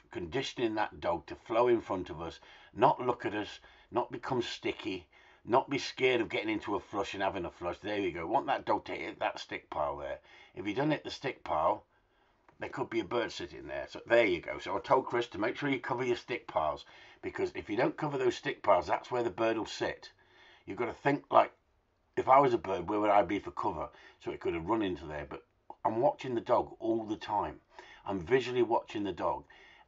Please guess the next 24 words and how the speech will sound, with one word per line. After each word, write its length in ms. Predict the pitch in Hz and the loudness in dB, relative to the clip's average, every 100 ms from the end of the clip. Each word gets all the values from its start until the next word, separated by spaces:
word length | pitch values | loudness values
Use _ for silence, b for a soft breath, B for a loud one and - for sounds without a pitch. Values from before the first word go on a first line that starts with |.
| _ - | _ -6
and 200 | 98 95 - | -4 -6 -6
you 140 | 110 | -6
can 160 | - 90 | -4 -6
see 240 | - 147 | -4 0
them 160 | 139 90 | 0 -2
come 240 | - 120 | -2 -2
across 460 | 110 - 110 - - _ | 0 2 0 -2 -14 _
scent, 360 | - - 98 95 - | -8 0 0 0 -10
and, 160 | 92 - _ - | -16 -16 _ -8
and 160 | 95 - - | -8 -10 -8
you 140 | 92 | -2
know 180 | 101 110 | 2 2
they're 80 | 101 | 0
gonna 220 | 107 98 | -2 -4
produce 340 | 90 101 98 - | -6 -4 -6 -4
game 380 | - 80 71 B B B B B - | -6 -4 -6 B B B B B -4
by 80 | 87 | -2
watching 440 | 82 110 - 92 | 0 -2 -4 -8
the 80 | 90 | -4
dog 200 | 90 80 | -4 -4
and 160 | 78 | -4
reading 300 | 85 95 85 | -2 -2 -2
the 80 | 82 | -6
dog. 340 | 73 90 73 | -2 -2 -2